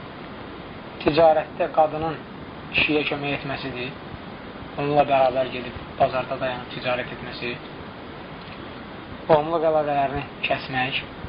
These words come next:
Və bir də batil,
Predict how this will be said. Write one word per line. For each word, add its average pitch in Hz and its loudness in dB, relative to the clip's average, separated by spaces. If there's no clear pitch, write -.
Və 160 4
bir 165 6
də 170 6
batil, 156 4